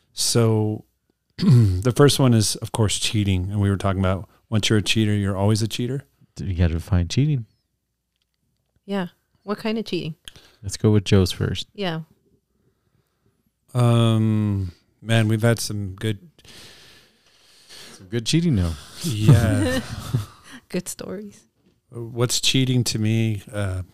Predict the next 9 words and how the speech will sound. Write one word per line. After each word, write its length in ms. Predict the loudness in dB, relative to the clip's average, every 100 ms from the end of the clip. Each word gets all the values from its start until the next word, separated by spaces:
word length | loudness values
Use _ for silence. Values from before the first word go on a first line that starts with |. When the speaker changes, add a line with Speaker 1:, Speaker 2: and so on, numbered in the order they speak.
| -18
Speaker 1:
God, 260 | -16 -16 -16
nowadays, 920 | -6 0 0 2 2 2 2 -2 -6 -12 _ _ _ _ _ _ _ _
man, 260 | 0 2 4
D 280 | 4 6 6
Ms, 180 | 4 4 2
I 80 |
don't 160 | 2 2
know, 220 | 0 -2 -8 _ -8
cheating. 520 | -6 -4 -4 -4 -6